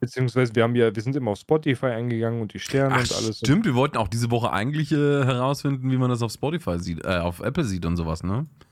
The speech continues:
Speaker 1: Genau, und da
Speaker 2: Das
Speaker 1: hab ich jetzt mal nachgeschaut.
Speaker 2: Ah, hast du gemacht, oder? Let's
Speaker 1: Mhm.
Speaker 2: go.
Speaker 1: Willst du, willst du ein oder zwei Kommentare hören?
Speaker 2: Ja, hör, gib her.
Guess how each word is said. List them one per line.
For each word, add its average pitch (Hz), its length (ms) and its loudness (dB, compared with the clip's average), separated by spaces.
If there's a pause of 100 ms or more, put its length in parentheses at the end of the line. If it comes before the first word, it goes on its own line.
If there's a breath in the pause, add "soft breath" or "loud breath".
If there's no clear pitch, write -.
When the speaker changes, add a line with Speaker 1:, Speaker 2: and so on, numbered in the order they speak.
(280 soft breath)
Speaker 1:
Genau, 127 300 2
und 95 80 0
da 104 80 4
Speaker 2:
Das 123 140 6
Speaker 1:
hab 143 60 -2
ich 120 100 -2
jetzt 127 160 0
mal 117 80 2
nachgeschaut. 104 680 -2
Speaker 2:
Ah, 151 180 2
hast 151 140 0
du 208 80 2
gemacht, 214 320 2
oder? 247 280 0 (380)
Let's 127 240 2
Speaker 1:
Mhm. 131 60 2
Speaker 2:
go. 160 180 2
Speaker 1:
Willst 180 180 2
du, 180 240 2
willst 156 180 0
du 170 260 4
ein 165 380 2
oder 151 180 2
zwei 160 200 -2
Kommentare 151 560 2
hören? 156 320 2
Speaker 2:
Ja, 254 280 2
hör, 135 160 2 (200)
gib 135 160 -2
her. 196 160 0